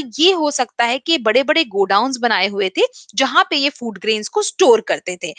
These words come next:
And वो, because वो रिवर्स के पास है, तो जिससे ये बोला, माना जाता है कि ये यहाँ से उसका ट्रांसपोर्ट भी करते होंगे। And, अ, जो ये गोडाउन्स थे, उनमें बड़े सारे रूम्स थे और कॉरिडोर था। And, अ,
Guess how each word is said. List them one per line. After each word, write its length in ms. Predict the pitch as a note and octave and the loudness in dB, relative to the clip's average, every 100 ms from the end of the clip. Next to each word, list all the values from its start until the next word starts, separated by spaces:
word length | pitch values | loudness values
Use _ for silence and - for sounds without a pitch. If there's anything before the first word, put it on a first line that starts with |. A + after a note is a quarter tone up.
| - - - D#4+ | -14 -6 -2 -2
And 140 | D4 | 0
वो, 120 | E4 | -2
because 420 | A#3 A3+ D4 E4 | -2 -4 -2 0
वो 120 | E4+ F4 | 0 0
रिवर्स 440 | G3+ F#3+ B3+ - | 0 0 0 0
के 140 | F#4 | -2
पास 360 | F4+ D#4+ D#4+ F#4+ | 2 4 4 2
है, 100 | G4+ - - | 0 -2 -10
तो 60 | D#4+ | -8
जिससे 340 | A#3+ - E4 | -8 -4 -2
ये 180 | C#4 C#4 | 0 -2
बोला, 260 | A3+ A3 A3 | -2 -2 0
माना 320 | G#3 G3 A3 | 0 0 0
जाता 320 | G#3+ F#3+ A3+ | 0 -2 -2
है 140 | B3 | -2
कि 180 | D#4+ G#4+ | -4 -4
ये 200 | C4+ E4+ A#3+ | -2 -4 -2
यहाँ 240 | G#3+ G3 | -2 -2
से 160 | - C4 | -2 -4
उसका 240 | - - | -2 -4
ट्रांसपोर्ट 640 | - A#3+ F#3+ - - A3 A3+ | 0 0 0 -4 -4 -4 0
भी 100 | F4+ | 0
करते 400 | A3+ F#3+ - F3 | 0 -2 -4 -10
होंगे। 400 | F3+ - G#2 - _ _ - - - - - - | -10 -12 -12 -12 _ _ -20 -20 -18 -20 -10 -2
And, 500 | A3+ A#3 A#3+ B3+ B3+ | 0 2 2 0 0
अ, 160 | B3+ B3+ | 0 -2
जो 140 | C4 | -4
ये 160 | D4 F4+ | -2 -4
गोडाउन्स 560 | A3+ A#3+ C4+ F4+ G4+ | -4 -4 0 0 -2
थे, 280 | - F#4+ A4 | -2 0 0
उनमें 400 | - A#3 A#3+ C4 | -2 -10 -8 -4
बड़े 220 | G#3+ C4+ | 0 0
सारे 300 | D#4+ D#4+ D#4+ | 0 0 0
रूम्स 380 | B3+ B3+ D#4 D4+ D4+ | -2 -6 -8 -10 -6
थे 80 | D4 | -2
और 160 | C4 | -2
कॉरिडोर 560 | - G3 A3 C#4 D4 C#4+ | -2 0 0 0 0 0
था। 300 | C4 A3+ C#4 _ - - - G#3+ | -2 -4 -4 _ -20 -20 -6 -2
And, 400 | G#3 G#3+ A3 A3 | 2 0 0 0
अ, 180 | A3 | 0